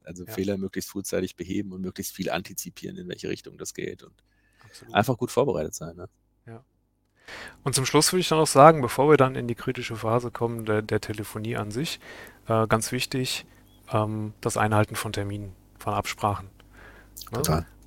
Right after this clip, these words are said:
Speaker 2: Wenn
Speaker 1: Ja.
Speaker 2: vorne versprochen wird, dass eine Kampagne am fünfzehnten oder am ersten des Monats startet, dann startet die auch am fünfzehnten oder am ersten und nicht am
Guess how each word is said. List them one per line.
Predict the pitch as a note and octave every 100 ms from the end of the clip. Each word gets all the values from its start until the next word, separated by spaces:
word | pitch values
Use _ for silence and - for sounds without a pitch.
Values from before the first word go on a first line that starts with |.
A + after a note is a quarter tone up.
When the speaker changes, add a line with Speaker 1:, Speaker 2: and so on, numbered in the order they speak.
| - - - -
Speaker 2:
Wenn | E2
Speaker 1:
Ja. |
Speaker 2:
vorne | A2+ A#2
versprochen | A2+ A#2+ - A#2+ B2
wird, | A#2+ A#2+
dass | A#2 -
eine | B2
Kampagne | A#2 A2 A#2 A#2+ A2+
am | G#2+
fünfzehnten | - A#2 - A#2 A#2+
oder | A#2 A2
am | A2
ersten | A2 A#2 - A2+
des | A2
Monats | A2 A2+ A2
startet, | - G#2 G#2+ A#2+ - -
dann | G#2+ A2 -
startet | - A2+ A2 A#2+
die | A2
auch | G2+
am | G2+
fünfzehnten | G2 G2+ - G#2 G2+
oder | G2+
am | G2+ G2+
ersten | G2+ - A#2
und | A2 G#2+
nicht | G#2
am | A2